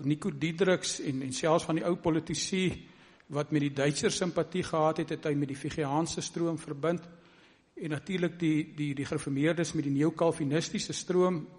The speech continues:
waar, waarteen ek dink, eh, Bakken seker baie kritiek sal hê, maar tog wil dit vir my kli-,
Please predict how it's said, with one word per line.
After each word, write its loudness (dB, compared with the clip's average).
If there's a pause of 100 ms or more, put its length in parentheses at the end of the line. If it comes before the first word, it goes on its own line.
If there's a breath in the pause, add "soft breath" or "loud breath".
(140)
waar, 0 (200)
waarteen -2
ek -4
dink, -4
eh, 0 (380)
Bakken -2
seker -4
baie 0
kritiek -4
sal 0
hê, 2
maar -2
tog 0
wil 4
dit 2
vir -8
my 0
kli-, -6